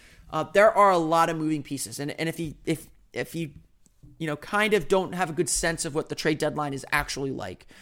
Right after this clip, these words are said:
uh, go back into the archives and check out the latest episode of the Orlando Magic Daily Podcast. Um, it is in the Locked On Magic, uh, feed. Just check for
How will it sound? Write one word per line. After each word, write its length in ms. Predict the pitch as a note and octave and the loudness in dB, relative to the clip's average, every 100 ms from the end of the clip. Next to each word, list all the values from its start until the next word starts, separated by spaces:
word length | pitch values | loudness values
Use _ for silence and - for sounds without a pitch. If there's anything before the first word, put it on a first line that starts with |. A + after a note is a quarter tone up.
| - - - | -20 -20 -4
uh, 200 | - D3 | 2 2
go 180 | C#3 F#3+ | 4 6
back 260 | G3+ G#3+ G#3 | 8 6 4
into 160 | G#3 | -4
the 100 | F#3 - | -4 2
archives 420 | E3 D#3+ D#3 C#3 | 4 6 4 4
and 80 | C#3 | -2
check 160 | E3 | -2
out 200 | D#3 D3 | 0 0
the 60 | D#3 | 0
latest 360 | D3+ D#3 D3 D#3 | 2 0 0 -4
episode 360 | D#3 - D3+ | -4 -4 -4
of 120 | C3 | -4
the 80 | D3 | -4
Orlando 380 | C#3+ C#3+ D3+ D3 | -2 -2 -2 -2
Magic 480 | C#3 C#3+ C#3+ - - | -2 -6 -6 -12 -2
Daily 320 | D3+ D3+ C#3+ | 2 4 2
Podcast. 720 | - B2+ G#2+ - E2+ - - - - - _ | -2 -6 -6 -8 -8 -8 -10 -12 -20 -20 _
Um, 240 | - C#3+ C3 | 0 0 2
it 100 | D3 | 0
is 140 | D#3 | 2
in 80 | F3+ | 2
the 80 | E3+ | 4
Locked 240 | D#3+ D#3 | 4 4
On 140 | D#3+ D3+ | 2 2
Magic, 380 | D3 C#3+ C#3 - | -2 -2 -8 -6
uh, 140 | B2+ | -6
feed. 420 | B2 - F#3+ F#3 | -4 -4 -2 -2
Just 240 | D#3 C3+ - | -4 -8 -4
check 280 | - E3+ - | -2 -2 -2
for 460 | E3 D#3 D3+ C#3+ | -2 0 2 0